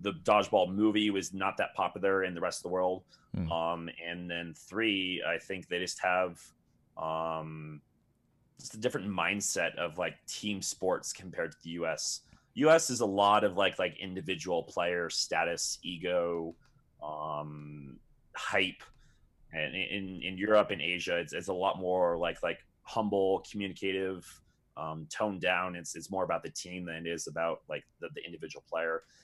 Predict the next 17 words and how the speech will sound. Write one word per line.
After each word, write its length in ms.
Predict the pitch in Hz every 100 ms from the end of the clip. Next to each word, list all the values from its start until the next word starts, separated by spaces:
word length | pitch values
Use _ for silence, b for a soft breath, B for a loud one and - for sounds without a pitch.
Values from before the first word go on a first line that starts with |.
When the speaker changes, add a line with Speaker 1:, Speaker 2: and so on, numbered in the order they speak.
| -
Speaker 1:
I 60 | 90
think 180 | 131 107
a 40 |
combination 500 | - 113 101 104 104
of 60 | 87
those 200 | 95 -
three 320 | 95 90 87
make 200 | 92 92
it, 100 | 92 -
makes 260 | 98 - - _ 98
dodgeball 540 | 92 90 95 92 85 - _ _ 87
a 40 |
lot 200 | 98 90
more 140 | 92
appealing 580 | 87 - 98 95 95 90
and, 160 | 82 85
and 340 | 85 82 82